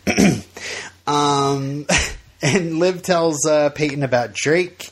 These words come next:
and also about the victim, Grace. Um, and they go online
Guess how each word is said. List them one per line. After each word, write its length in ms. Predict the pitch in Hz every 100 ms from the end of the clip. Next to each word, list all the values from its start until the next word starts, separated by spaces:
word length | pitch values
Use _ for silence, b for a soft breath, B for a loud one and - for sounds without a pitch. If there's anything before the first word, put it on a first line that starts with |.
| 127
and 240 | 135 131
also 320 | 123 139 139
about 300 | 131 131 117
the 80 | 120
victim, 540 | 120 135 - 120 113 110 _
Grace. 680 | 110 110 117 151 - - - _ -
Um, 920 | 113 110 107 107 107 104 104 104 98 - -
and 140 | 110
they 100 | 110
go 300 | 107 120 120
online 840 | 117 120 123 120 120 123 123 123